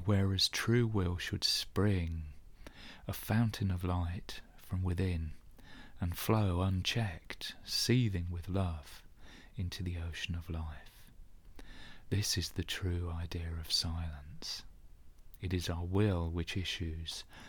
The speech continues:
perfectly elastic, sublimely protean, to fill every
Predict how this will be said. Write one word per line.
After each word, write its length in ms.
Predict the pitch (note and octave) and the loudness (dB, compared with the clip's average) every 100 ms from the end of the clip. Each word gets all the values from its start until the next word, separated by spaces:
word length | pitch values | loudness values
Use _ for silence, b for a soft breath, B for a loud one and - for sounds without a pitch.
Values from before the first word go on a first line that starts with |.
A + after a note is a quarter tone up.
| B B | B B
perfectly 560 | - G#2+ - A2 A2+ G#2+ | 2 2 2 0 2 0
elastic, 840 | G2 F#2 - - - - - - - B B B | 0 -2 -4 -4 -6 -6 -8 -10 -14 B B B
sublimely 800 | - - F2+ G2 G2 G#2 G2 F2+ | -2 0 2 4 6 4 4 2
protean, 760 | - - E2+ D#2+ - D#2+ D2 - - B B B B | 0 -2 -2 -2 -6 -6 -6 -10 -14 B B B B
to 80 | - | -10
fill 300 | F2 - E2+ | -6 -2 0
every 640 | F2 F#2+ F#2+ F#2 F2 E2+ | 4 2 2 0 0 -2